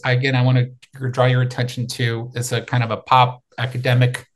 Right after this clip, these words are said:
but very accessible website on analysis. It's not free news. Um,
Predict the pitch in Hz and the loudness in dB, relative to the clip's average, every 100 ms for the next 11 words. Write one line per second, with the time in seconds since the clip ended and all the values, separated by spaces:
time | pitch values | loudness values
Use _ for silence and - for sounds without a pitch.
0 | _ _ 117 120 131 131 127 - 120 127 | _ _ -4 0 2 2 2 -2 -2 -4
1 | 110 104 104 - 120 110 - 107 - 117 | -4 -4 -6 -4 -4 -2 -2 -2 -2 -4
2 | 110 110 113 123 127 123 - 123 117 127 | 0 2 4 4 2 -4 0 0 0 0
3 | 113 107 104 101 - _ - - _ _ | -2 -2 -4 -8 -12 _ -20 -20 _ _
4 | 117 117 113 107 | -2 0 0 -4